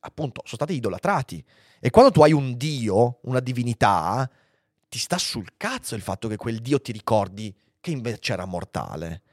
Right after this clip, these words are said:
Ragazzi, il trauma della morte di Steve Jobs, non ho scelto l'esempio a caso, ma è un trauma che ha fatto male a tantissimi perché l'idolatria non sopporta il limite,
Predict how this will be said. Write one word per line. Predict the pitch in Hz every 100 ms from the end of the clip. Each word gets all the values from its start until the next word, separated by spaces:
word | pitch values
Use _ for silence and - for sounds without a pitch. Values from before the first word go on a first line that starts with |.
| _ _
Ragazzi, | - 143 143 104
il | 98
trauma | - 160 160 139
della | 127 120
morte | 131 143 120
di |
Steve | 110 123
Jobs, | 123 110 104
non | 107
ho |
scelto | 143 - 113 120
l'esempio | 110 113 110 113
a | 98
caso, | 101 92 87 85 - _
ma | 95
è | 95
un | 87
trauma | - 156 151 113
che | 104
ha |
fatto | 98 110
male | 101 127 151
a | 113
tantissimi | 98 95 - 170 - - 123 127 143 - _ _
perché | - 120 -
l'idolatria | 120 120 127 135 151 156 98 85 117 120 _ _ -
non | 131 175
sopporta | 160 - - - 233 247
il | 120 107
limite, | 120 233 196 110 95 87 85